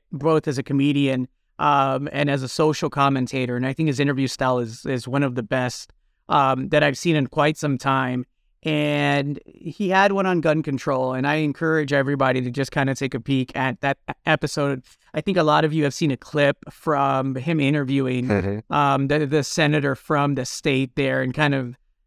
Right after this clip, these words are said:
Speaker 1: you know,
Speaker 2: Oklahoma,
Speaker 1: going back.
Speaker 2: I think it was.
Speaker 1: You
Speaker 2: State
Speaker 1: got it,
Speaker 2: senator,
Speaker 1: from
Speaker 2: yeah.
Speaker 1: Oklahoma, state senator from Oklahoma,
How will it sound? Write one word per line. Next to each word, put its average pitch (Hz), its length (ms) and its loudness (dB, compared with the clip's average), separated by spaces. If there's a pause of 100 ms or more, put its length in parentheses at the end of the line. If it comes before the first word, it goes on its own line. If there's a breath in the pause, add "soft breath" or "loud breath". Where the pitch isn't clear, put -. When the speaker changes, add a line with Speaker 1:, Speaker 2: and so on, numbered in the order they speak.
(100)
Speaker 1:
you 175 200 2
know, 143 120 4
Speaker 2:
Oklahoma, 160 260 6
Speaker 1:
going 120 140 4
back. 90 160 0
Speaker 2:
I 82 40 -6
think 90 200 -12
it 92 60 -8
was. 87 320 -10
Speaker 1:
You 147 160 0
Speaker 2:
State 127 60 -4
Speaker 1:
got 135 280 6
it, - 80 2
Speaker 2:
senator, 131 160 -2
Speaker 1:
from 151 120 2
Speaker 2:
yeah. 147 60 2
Speaker 1:
Oklahoma, 139 420 0
state 139 240 -4
senator 147 400 0
from 135 160 -2
Oklahoma, 127 640 -6